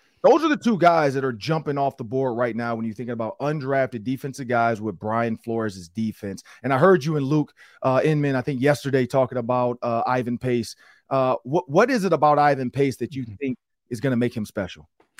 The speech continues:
Speaker 2: Well, if you look at his production, Ron, he was more productive than Jack Campbell last year as a linebacker. He
Speaker 1: And I don't
Speaker 2: led
Speaker 1: like Jack Campbell. I'm just gonna be honest. I mean, he, I know he's a
Speaker 2: Yeah.
Speaker 1: first round pick. He went to Iowa, so of course, as a Minnesota Gopher, I have to hate Iowa.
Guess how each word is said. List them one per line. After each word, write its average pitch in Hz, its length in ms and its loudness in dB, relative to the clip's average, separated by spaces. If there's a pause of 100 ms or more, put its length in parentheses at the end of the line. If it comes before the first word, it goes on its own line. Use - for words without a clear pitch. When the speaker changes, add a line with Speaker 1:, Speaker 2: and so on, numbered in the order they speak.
(680)
Speaker 2:
Well, 160 140 10
if 147 80 6
you 160 80 8
look 196 200 8
at 262 40 6
his 247 140 4
production, 139 680 4
Ron, 98 520 2
he - 320 -6
was 208 180 4
more 151 240 6
productive 156 520 2
than 117 120 0
Jack 123 340 4
Campbell 104 520 -4 (420)
last 101 380 2
year 90 280 -10
as 113 160 -2
a 120 40 0
linebacker. 101 600 -2
He - 100 -8
Speaker 1:
And 135 120 2
I 175 100 10
don't - 80 10
Speaker 2:
led 185 80 6
Speaker 1:
like 170 200 4
Jack 131 220 2
Campbell. 101 300 -4
I'm 117 80 -2
just 143 140 -4
gonna 143 100 -4
be 135 140 -2
honest. 98 340 -2
I 127 120 -4
mean, 131 180 -2
he, 135 120 0
I 123 60 -2
know 139 180 2
he's 131 100 4
a 107 40 6
Speaker 2:
Yeah. 101 60 4
Speaker 1:
first 151 260 -2
round 139 240 -4
pick. 147 280 -2 (240)
He 131 80 -2
went 147 160 2
to - 120 2
Iowa, 143 360 8
so 139 120 -2
of 120 60 -4
course, 143 200 0
as 120 80 -6
a 120 40 -2
Minnesota 135 380 -2
Gopher, 139 460 2 (220)
I 135 140 2
have 139 280 2
to 165 80 2
hate 156 180 4
Iowa. 175 440 4